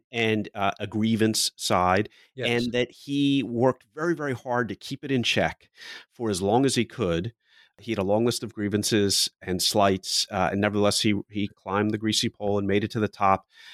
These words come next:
Speaker 1: But a couple setbacks and the dark side would come out. But it took a couple years for the setbacks. In the meantime, he was striving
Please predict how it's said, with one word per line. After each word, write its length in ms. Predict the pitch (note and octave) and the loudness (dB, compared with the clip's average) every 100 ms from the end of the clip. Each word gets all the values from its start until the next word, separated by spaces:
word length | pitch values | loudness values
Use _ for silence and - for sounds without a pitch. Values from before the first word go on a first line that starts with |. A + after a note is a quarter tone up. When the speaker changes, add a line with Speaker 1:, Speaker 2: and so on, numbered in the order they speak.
| - - | -16 -8
Speaker 1:
But 180 | G#2+ | -4
a 60 | - | -4
couple 240 | D3+ C#3+ | -2 -2
setbacks 640 | C#3 C#3 - A#2 A2+ - - | 0 0 -2 -2 -4 -6 -6
and 160 | G#2 | -2
the 60 | G2+ | 0
dark 240 | G2+ G2+ | 2 2
side 240 | - G2 F#2+ | 0 -2 0
would 120 | G2 | -4
come 200 | - A#2+ | -6 0
out. 200 | A#2+ F#2 | 0 0
But 100 | B2+ | -4
it 80 | - | -6
took 180 | A#3+ - | -8 -8
a 40 | |
couple 220 | F#3+ E3+ | -12 -6
years 240 | D#3 D3 - | 0 0 -2
for 120 | F#2+ | -4
the 60 | |
setbacks. 640 | E2+ E2 D#2 D2+ B1 - A2 | -2 -2 -2 -6 -8 -8 -2
In 80 | |
the 60 | A2+ | 2
meantime, 480 | D3+ F#3+ C3 B2+ A#2+ | 4 2 -2 -4 -2
he 140 | C#3+ | -2
was 160 | C3+ B2 | 0 0
striving 520 | - G#2+ A#2 C3 | 0 2 2 2